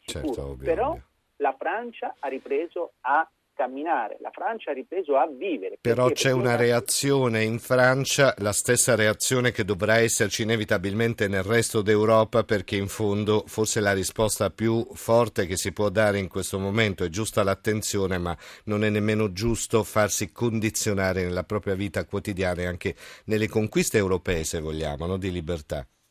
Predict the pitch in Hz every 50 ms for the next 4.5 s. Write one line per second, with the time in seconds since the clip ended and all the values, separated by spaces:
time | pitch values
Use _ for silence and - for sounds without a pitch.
0 | _ _ _ _ _ - - 156 143 - - 139 123 123 120 113 107 107 _ -
1 | 113 110 _ - 131 127 147 147 143 - - - _ - 135 135 117 120 135 127
2 | 127 131 131 143 147 147 143 - - 139 131 127 120 - _ _ _ _ _ -
3 | 127 127 123 123 123 120 117 - 131 117 127 131 - - 135 139 143 143 139 _
4 | - - 196 - _ - 127 123 120 113